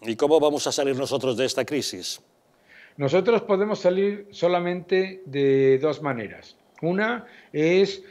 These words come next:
Speaker 2: creciendo más, ¿eh? Eh, y creando más empleo que cualquier otro. Es decir, que el, la deuda sobre Producto Interior Bruto se vaya, aunque no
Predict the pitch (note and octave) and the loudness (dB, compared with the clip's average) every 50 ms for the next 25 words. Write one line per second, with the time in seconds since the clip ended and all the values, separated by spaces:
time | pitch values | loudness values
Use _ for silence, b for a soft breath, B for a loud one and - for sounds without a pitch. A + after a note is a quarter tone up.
0 | B B B B - - D3+ C#3+ C3+ - E3+ F3 F3 D#3+ D3+ C#3 C#3 C#3+ D3+ F#3+ | B B B B -2 0 0 0 0 -2 -4 -4 -4 -4 -4 -4 -2 -4 -4 -4
1 | G#3 - - - - _ _ - B2+ C3+ D#3 G3+ A3 - - _ _ - - C#3+ | -6 -12 -18 -20 -20 _ _ -12 -8 -8 -8 -8 -10 -14 -20 _ _ -10 -4 0
2 | C3+ C3+ C3+ C3+ C3+ B2+ D#3 D3+ D#3 D#3+ D#3 D#3 C#3+ C#3 C#3 C#3+ C#3+ C3+ C3+ C#3 | 2 4 4 4 4 2 0 -2 -2 -2 0 2 2 2 2 0 -2 -2 -2 -2
3 | C3 - C3+ C3 C3 - C#3+ C#3 C3+ C#3+ D3 D#3+ E3 - - - C#3 C#3 D3 D3 | -4 -4 -6 -8 -4 -2 2 4 4 4 2 0 -4 -4 0 2 4 4 4 2
4 | D3+ - - - - - - C3+ B2+ A#2 - - C3+ A2+ G#2+ G2+ - - - - | -2 -8 -14 -20 -10 -2 0 0 0 0 0 0 0 0 0 -2 -8 -10 -18 -14
5 | G#2+ B2 B2 B2 B2+ - - A2+ G2 - B B B B B - - C3+ B2+ B2+ | -10 -6 -2 -2 -4 -4 -4 -8 -10 -10 B B B B B -2 0 2 2 2
6 | B2 - B2 A#2 A#2 A#2 A2+ A2 B B B B B B2 A#2+ A#2 A#2+ D3 D#3 E3 | 0 -2 -4 -4 -4 -4 -6 -6 B B B B B -2 -2 0 2 4 4 4
7 | D#3+ D3 C3 A#2+ A2 - - B2+ B2 B2 B2 A2+ - A#2+ A#2+ A#2 C3 C3+ C3+ - | 4 2 0 0 0 0 -2 -2 0 -2 -4 -4 -4 -4 -2 -2 -2 -4 -4 -2
8 | - C#3 C#3 C3+ C#3 C#3 C#3+ D3 D3 D3 D#3 E3 F3 F3 F3 F3+ F3 F#3 E3+ C3+ | -2 -2 -2 0 0 2 4 4 2 2 2 2 2 2 2 0 0 0 -2 -6
9 | - C#3 B2 C3 D3 D#3 D3 C#3 B2 A#2 B2 B2+ B2+ A#2+ - C3+ B2 C3+ D3 D#3 | -4 -2 2 2 2 2 2 0 -2 -2 -4 -8 -8 -6 -4 -4 -2 -2 0 0
10 | D#3 | -2